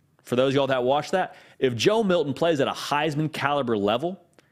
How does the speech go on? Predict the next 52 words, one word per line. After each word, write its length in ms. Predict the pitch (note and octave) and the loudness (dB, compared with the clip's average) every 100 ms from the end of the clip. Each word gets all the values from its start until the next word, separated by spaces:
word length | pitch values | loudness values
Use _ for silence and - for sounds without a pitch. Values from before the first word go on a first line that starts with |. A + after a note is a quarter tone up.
| _ | _
and 140 | C3 A#2 | -4 -2
the 40 | |
defense 520 | G#2 C3 C3 D#3+ B2+ | -2 -2 -2 -2 -2
improves 360 | A#2 G2+ B2+ G2 | -2 -2 -2 -2
ten 260 | - C#3 D3 | -2 -2 -2
percent, 400 | C#3 - E3 - - - | -2 0 0 -2 -12 -4
they're 160 | B2+ B2 | -2 -2
going 380 | G#2 B2+ C#3 A#2+ | 0 2 2 2
to 40 | |
be 100 | A#2 | 0
in 60 | G#2+ | -2
the 80 | |
college 280 | G#2 A2 G2+ | -2 -2 -2
football 320 | A#2+ G2+ G#2 | -4 -2 -2
playoff. 360 | - G#2 G2 G2 | -2 -2 -2 0
They're 100 | A2 | -2
going 340 | G2+ A2 A2 | 0 0 0
to 100 | G2 | -2
be 360 | F#2+ G2+ G2+ F#2+ - _ | -2 -2 -2 -4 -10 _
a 300 | - G#2+ G#2 | -4 -2 -2
double-digit 640 | F#2+ G2 A2+ G#2+ G2+ G2 F#2+ | -4 -2 -2 0 -2 -2 -2
win 220 | G2 F2+ | -4 -6
team. 240 | - B1+ - _ _ _ _ _ _ _ _ - | -8 -12 -16 _ _ _ _ _ _ _ _ -4
But 140 | A2+ | -2
what 180 | A#2+ C#3+ | 2 0
I 100 | B2 | 0
don't 400 | G#2+ C3 D3 C#3+ | -2 0 0 0
know 120 | D3 | 0
right 300 | C3+ C3 B2+ | 2 0 -2
now 400 | A#2 A#2+ C3+ F#3+ - _ - | -2 -2 -2 -4 -10 _ -2
is 120 | A2 | 0
what 180 | A#2 B2+ | 2 0
I 80 | |
don't 260 | B2 A#2+ A#2 | 0 -4 -4
know. 260 | G#2 F2 - _ _ _ _ _ _ _ _ _ _ _ _ _ - | -4 -6 -8 _ _ _ _ _ _ _ _ _ _ _ _ _ -2
Is 80 | G#2+ | -2
that 160 | - | 0
fair 140 | C3+ C3 | -2 -2
to 80 | |
say? 200 | A#2+ D3 | -2 -2
We 160 | C3 C#3 | 0 -2
don't 320 | C3+ F3 D#3+ | 0 -2 -2
know 260 | D3+ F3+ C3 | -2 0 0
a 60 | |
hundred 300 | G#2+ - F3+ | -2 -2 -2
percent 240 | D#3 C3+ D#3+ | -2 -2 -2
without 200 | C#3 C3 | 0 -2
a 60 | |
shadow 320 | - E3 D#3+ D#3+ | -2 -2 0 0
of 60 | |
a 40 | D3 | 0
doubt 220 | D#3+ | -2